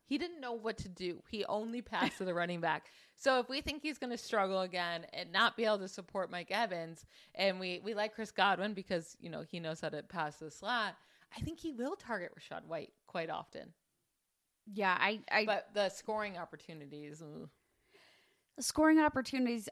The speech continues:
Speaker 2: aren't great, but I do think Rachaad White has a lot of upside in, like, full P P R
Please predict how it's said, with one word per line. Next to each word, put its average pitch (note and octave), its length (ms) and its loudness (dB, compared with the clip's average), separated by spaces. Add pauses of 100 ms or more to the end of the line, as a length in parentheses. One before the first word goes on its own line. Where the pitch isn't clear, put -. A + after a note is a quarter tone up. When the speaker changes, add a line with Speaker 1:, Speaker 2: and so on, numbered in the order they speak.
Speaker 2:
aren't A3 240 0
great, G#3 300 -4
but G3+ 100 -4
I G3+ 80 2
do G#3+ 160 -4
think A3 240 0
Rachaad F#3+ 360 2
White F3+ 300 0
has F3+ 200 -8
a F3 40 -2
lot F3 160 0
of E3+ 140 -4
upside F3+ 600 2
in, F3+ 200 0
like, D#3+ 200 -2 (100)
full A3 220 0
P - 200 -6
P G#3+ 200 -4
R G3 180 2